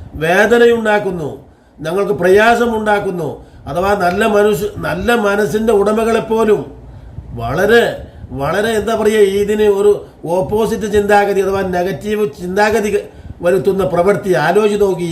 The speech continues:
എങ്ങനെയാണ് ഈ മനുഷ്യർക്ക് ഇങ്ങനെ കഴിയുന്നത് യഥാർത്ഥത്തിൽ? സ്വന്തം ഉറ്റവരും ഉടയവരും ഒന്ന് ആലോചിച്ച് നോക്കൂ, ബന്ധപ്പെട്ടവരും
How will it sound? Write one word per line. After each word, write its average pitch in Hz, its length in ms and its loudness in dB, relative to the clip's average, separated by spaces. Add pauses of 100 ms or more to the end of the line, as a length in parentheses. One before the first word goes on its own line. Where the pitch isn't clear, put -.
എങ്ങനെയാണ് 208 500 0
ഈ 180 80 0
മനുഷ്യർക്ക് 156 580 -6 (460)
ഇങ്ങനെ 202 360 2
കഴിയുന്നത് 175 600 0
യഥാർത്ഥത്തിൽ? 139 500 -4 (680)
സ്വന്തം 190 440 0
ഉറ്റവരും 196 580 2
ഉടയവരും 196 420 2
ഒന്ന് 165 100 -2
ആലോചിച്ച് 196 500 0
നോക്കൂ, 175 280 -2
ബന്ധപ്പെട്ടവരും 151 800 -4